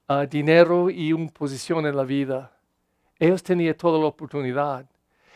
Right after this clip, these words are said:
Pero yo observé bastante jóvenes que estaban en colegio, universidad, ganando mucha educación y estaba lleno de electricidad adentro porque dijo, "Oh, yo quiero hacer eso con mi educación."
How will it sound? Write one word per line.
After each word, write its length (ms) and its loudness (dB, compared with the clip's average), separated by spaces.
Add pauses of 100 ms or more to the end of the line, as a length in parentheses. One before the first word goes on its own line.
(520)
Pero 160 8
yo 180 10
observé 720 2 (200)
bastante 1080 -2
jóvenes 840 2
que 140 2
estaban 500 2
en 360 -2 (220)
colegio, 640 6
universidad, 920 -2 (380)
ganando 480 2
mucha 420 0
educación 640 0
y 40 -4
estaba 320 2
lleno 920 2 (160)
de 140 4
electricidad 800 2
adentro 560 4
porque 320 2
dijo, 260 0
"Oh, 300 4
yo 160 6
quiero 320 4
hacer 320 4
eso 260 10
con 160 2
mi 120 2
educación." 840 0